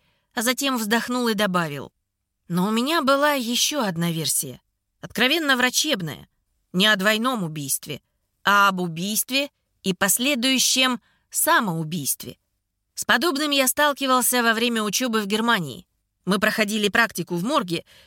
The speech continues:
и вот однажды к нам поступило сразу два тела. Две сестры. Одна убила другую из ревности, а потом отравилась сама».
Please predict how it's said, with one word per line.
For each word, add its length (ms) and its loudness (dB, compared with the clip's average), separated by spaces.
и 100 2
вот 180 2
однажды 420 0
к 60 -8
нам 180 2
поступило 560 0
сразу 320 2
два 200 -2
тела. 420 -8
Две 200 2
сестры. 460 -2
Одна 360 4
убила 320 2
другую 440 0
из 120 -2
ревности, 600 -2
а 60 -2
потом 260 2
отравилась 460 2
сама». 400 0